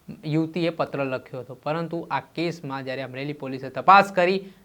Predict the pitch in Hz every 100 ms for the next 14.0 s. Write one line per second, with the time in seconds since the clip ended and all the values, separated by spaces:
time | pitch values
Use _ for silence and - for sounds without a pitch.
0 | - 135 139 131 127 147 - - 135 143
1 | 156 147 175 202 175 175 196 180 156 165
2 | 165 - 131 139 147 139 131 131 165 165
3 | 147 135 - 147 139 127 180 170 139 -
4 | 139 127 135 135 139 139 131 131 127 127
5 | 123 160 156 - - _ 131 131 170 -
6 | - 135 151 139 165 170 156 139 135 131
7 | 123 143 147 139 131 123 127 - 123 123
8 | 143 139 139 156 - - 147 165 156 147
9 | 143 135 127 151 147 143 135 135 139 156
10 | 151 139 131 147 147 139 135 131 127 -
11 | 143 131 170 170 - - 147 131 - 131
12 | 120 - 120 117 123 127 147 147 156 151
13 | 131 151 196 - - - - 127 120 127